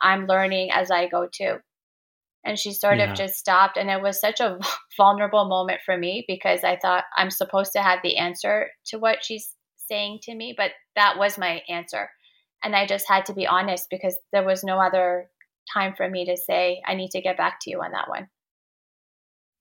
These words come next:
Speaker 2: Yeah. Yeah. That's huge. That's really good.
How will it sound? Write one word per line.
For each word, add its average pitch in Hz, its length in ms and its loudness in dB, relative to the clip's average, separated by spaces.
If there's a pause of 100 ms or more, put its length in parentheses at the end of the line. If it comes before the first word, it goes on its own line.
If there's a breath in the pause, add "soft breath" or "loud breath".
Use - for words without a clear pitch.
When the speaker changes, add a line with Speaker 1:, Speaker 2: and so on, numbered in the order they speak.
(320)
Speaker 2:
Yeah. 131 440 0 (420)
Yeah. 101 360 -6 (480)
That's 123 200 -6
huge. 101 540 -8 (200)
That's - 240 -4
really 107 220 -2
good. 104 300 -10